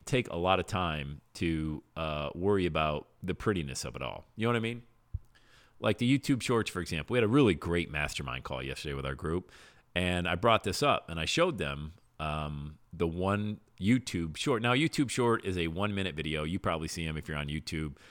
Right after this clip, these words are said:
Uh, you get targeted. I get targeted with a lot of golf instructional <laughs> videos.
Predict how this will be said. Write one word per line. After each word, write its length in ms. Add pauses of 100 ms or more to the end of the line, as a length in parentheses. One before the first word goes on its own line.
(340)
Uh, 240
you 140
get 160
targeted. 480
I 100
get 140
targeted 320
with 80
a 20
lot 140
of 240
golf 360
instructional 800
<laughs> 60
videos. 580